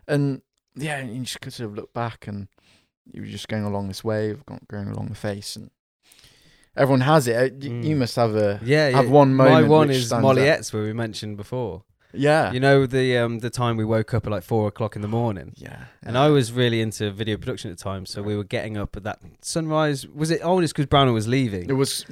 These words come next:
Speaker 1: Brownell was leaving, so we got up.
Speaker 2: Yeah.
Speaker 1: I, I think it was still pretty, I think sunrise was pretty early.
Speaker 2: Yeah, so
Speaker 1: Um,
Speaker 2: we were really early, and we,
Speaker 1: Mm.
Speaker 2: I'd set up a camera to kinda do, like, a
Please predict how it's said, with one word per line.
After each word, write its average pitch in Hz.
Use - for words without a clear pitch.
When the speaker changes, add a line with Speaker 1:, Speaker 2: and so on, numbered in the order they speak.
Speaker 1:
Brownell 139
was 123
leaving, 113
so 120
we 117
got 127
up. -
Speaker 2:
Yeah. 110
Speaker 1:
I, 117
I 131
think 139
it 123
was 117
still 143
pretty, 107
I 80
think -
sunrise 95
was 73
pretty 104
early. 98
Speaker 2:
Yeah, 113
so 104
Speaker 1:
Um, 127
Speaker 2:
we 123
were 117
really 117
early, 104
and 107
we, 120
Speaker 1:
Mm. 117
Speaker 2:
I'd 123
set 127
up 113
a -
camera 110
to -
kinda 104
do, 101
like, 95
a 92